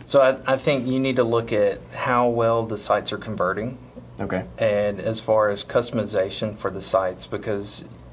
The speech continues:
Speaker 1: some sites are very, or some providers are very basic, and here's your template.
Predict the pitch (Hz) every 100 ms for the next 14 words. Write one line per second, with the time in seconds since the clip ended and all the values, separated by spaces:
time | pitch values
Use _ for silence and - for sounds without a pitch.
0 | - - - 135 131 139 117 104 - 107
1 | 104 104 101 98 110 101 113 110 - 123
2 | 120 120 113 101 104 107 104 101 95 95
3 | 101 98 95 90 90 - 101 98 - 92
4 | 98 95 92 - 113 101 90 87 101 117
5 | 120